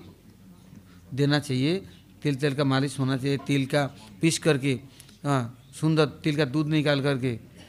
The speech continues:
भगवान को अभिषेक करना चाहिए या भगवान को भोग देना चाहिए।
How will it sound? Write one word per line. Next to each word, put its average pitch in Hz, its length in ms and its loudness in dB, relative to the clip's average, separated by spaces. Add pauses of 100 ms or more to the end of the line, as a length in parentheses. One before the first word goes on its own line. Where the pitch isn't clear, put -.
(180)
भगवान 139 280 2
को 131 240 -2 (440)
अभिषेक 143 340 -4
करना 143 260 2
चाहिए 135 420 -2 (360)
या 147 180 2
भगवान 139 300 2
को 143 160 -2 (380)
भोग 143 200 -2
देना 139 240 2
चाहिए। 131 420 0